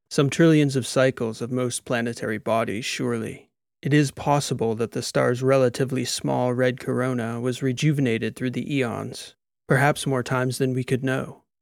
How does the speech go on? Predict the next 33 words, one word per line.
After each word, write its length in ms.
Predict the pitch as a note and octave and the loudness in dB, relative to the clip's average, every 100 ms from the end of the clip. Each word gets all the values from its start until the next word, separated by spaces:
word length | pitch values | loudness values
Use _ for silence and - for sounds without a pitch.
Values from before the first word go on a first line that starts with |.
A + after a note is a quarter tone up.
| - | 2
by 140 | C3 | 4
the 100 | C#3 | 6
interaction 760 | C#3+ C#3+ C#3 B2+ A#2 - A2+ A2+ | 4 4 4 4 2 -2 -4 -4
with 160 | A#2 | -6
stray 340 | - - C#3 C3 | -6 -4 0 0
clouds 560 | B2+ - B2+ B2+ A#2 | -2 -2 0 0 -2
of 120 | B2+ B2 | -6 -2
hydrogen 500 | B2+ B2 C3 B2+ A#2+ | -2 0 -2 -4 0
gas. 580 | A#2+ B2+ B2 - - - _ _ _ _ - | 0 0 -2 -8 -14 -18 _ _ _ _ -2
Random 340 | B2+ D3 E3 | 2 4 6
encounters 600 | E3 D3 D3 D#3+ C#3 A#2+ - | 4 2 0 -2 -4 -8 -8
with 140 | B2+ | -6
deposits 640 | C3 - C3 C3 B2+ A#2 | -6 -2 0 0 -2 -8
of 100 | C3+ | -8
such 260 | - C3 - | -4 -6 -6
fuel 520 | - C3+ B2+ B2+ - _ _ _ _ | -6 -4 -2 -4 -8 _ _ _ _
could 180 | - D#3+ | 2 2
have 120 | D3+ | 0
successively 680 | - - - D#3 D3+ C3 B2+ | -2 -2 -2 -2 -2 -2 -2
replenished 640 | C3 B2+ C#3+ C3 B2 - | -2 -2 -2 -2 -4 -4
Dest, 460 | C#3 C3+ C3 - - _ _ _ | -2 -2 -2 -12 -18 _ _ _
explaining 600 | B2+ - - D3 C#3+ C#3 | -6 -4 -2 0 2 0
her 140 | A#2+ A#2+ | -2 -4
superlative 760 | - C3 - C3+ C3 B2 A#2 | -4 -8 -2 0 0 -2 -6
longevity. 720 | A#2+ B2+ - C#3 C#3 C3 C3+ _ _ _ _ _ - | -6 -6 -4 -4 -4 -6 -10 _ _ _ _ _ -2
So 180 | E3 | 4
while 280 | C3+ C3 C3 | 6 8 6
the 100 | B2+ | 4
brighter 320 | B2 C#3+ C3+ | 2 2 2
stars 540 | B2+ - C3 C3+ C3 B2+ | 0 0 2 2 2 0
in 100 | B2 | 0
ages 320 | B2+ C3 B2 | 0 -2 -6
past 480 | - C3+ B2+ B2 | -4 -2 -2 -4